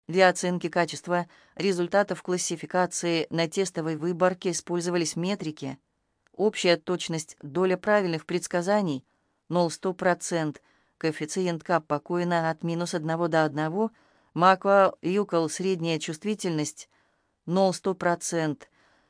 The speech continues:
макво пресижн средняя доля правильно предсказанных положительных объектов из всех, объектов, предсказанных как положительные,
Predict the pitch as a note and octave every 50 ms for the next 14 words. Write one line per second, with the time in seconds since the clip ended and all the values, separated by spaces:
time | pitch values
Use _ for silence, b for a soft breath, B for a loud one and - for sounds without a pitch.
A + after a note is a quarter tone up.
0 | _ _ - D#3 F3 F#3+ F#3 - F3 F3 E3 D#3 - D#3 D#3 D#3 - F3 D#3 D#3
1 | D#3 D#3 D3+ - F3 F3+ F#3 E3 F3 F3 E3+ E3 D3+ C#3 D#3+ F3+ F#3 F#3+ F3+ -
2 | G3+ A3 A3+ G#3 G3 F#3 E3+ D#3 F3 F3 E3+ - - A#3+ A#3+ A#3 F#3+ F#3 F3 E3
3 | D#3 - - F#3 F#3+ F#3+ F#3+ F#3 A#3 E3 - - F3 E3 D#3 C#3 - D#3 D3+ C#3+
4 | D#3+ F3 E3 - - E3 D#3 - F3 E3 D#3+ - - - _ _ _ - - -
5 | B2 A#2 - - _ _ _ _ - E3 E3+ E3 D#3+ F#3 G3 G3 - - E3 D3+
6 | - _ _ _ _ _ _ _ _ _ _ - F#3 G#3+ G#3 - - A#3+ A#3+ A3
7 | G3 F3+ F3 E3 - D#3+ D#3 - - D3+ D#3 D#3+ E3+ G#3+ A#3+ A3 - E3 D#3 D#3
8 | D#3 D3+ D3+